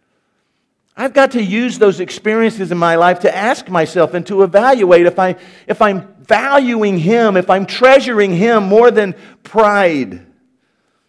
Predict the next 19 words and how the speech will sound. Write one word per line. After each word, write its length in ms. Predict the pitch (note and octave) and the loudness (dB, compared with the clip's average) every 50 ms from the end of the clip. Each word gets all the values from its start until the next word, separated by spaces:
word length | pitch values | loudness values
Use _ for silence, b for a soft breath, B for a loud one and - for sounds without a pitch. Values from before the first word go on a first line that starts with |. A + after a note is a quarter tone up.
| _ _ _ _ _ _ | _ _ _ _ _ _
If 160 | - C3+ _ | -20 -20 _
people 320 | - - C4+ - - A#3+ G#3+ | -4 -2 -2 2 4 4 2
think 380 | A3+ G#3 A#3 A#3 A3+ G#3 - | 2 2 -2 -2 -2 -2 0
that 380 | F#3+ F3+ F3 - - - - - | 0 0 0 -2 -10 -18 -8 -2
you're 240 | F#3 G#3+ A3+ G#3+ G3+ | 2 6 6 6 6
a 40 | |
fanatic, 840 | G3 G#3+ - G#3+ F#3+ F#3 G3 G3+ G#3+ G#3+ G#3+ G3 D3+ C3 B2 - - | 4 0 -2 -4 -2 0 2 2 2 2 2 2 0 0 -2 -2 -6
is 120 | D3 - | -8 -4
that, 420 | - A#3 A#3+ G#3 - - - _ _ | -2 -2 -2 -2 -4 -8 -18 _ _
is 180 | - F#3+ E3+ D#3 | -2 -2 0 0
that 300 | - B3+ C4+ D4 D4 B3 | 0 0 2 0 -2 -4
more 340 | F#3 G3+ G#3+ A3+ B3 B3+ B3+ | -2 0 0 2 4 4 4
important 640 | B3 A#3 A3 B3 - G#3+ A#3 A#3 A#3 B3 A3+ F3+ - | 2 0 -2 -4 0 2 4 4 4 2 0 -4 -6
to 100 | A3 A3 | -6 -4
you 200 | G#3+ A3+ A#3+ A3+ | -4 -4 -4 -2
than 160 | G3+ G3+ F#3 | -2 -2 0
what 160 | E3+ C#3+ A2+ | 0 -2 -2
Jesus 460 | G2 A2+ C3+ D#3 E3+ F3+ G3+ F#3+ - | -4 -8 -8 -8 -8 -8 -10 -10 -10
thinks? 600 | - A#3 A3+ A#3+ B3 A#3 - - - - - - | -8 -8 -8 -8 -10 -12 -16 -20 -20 -20 -20 -20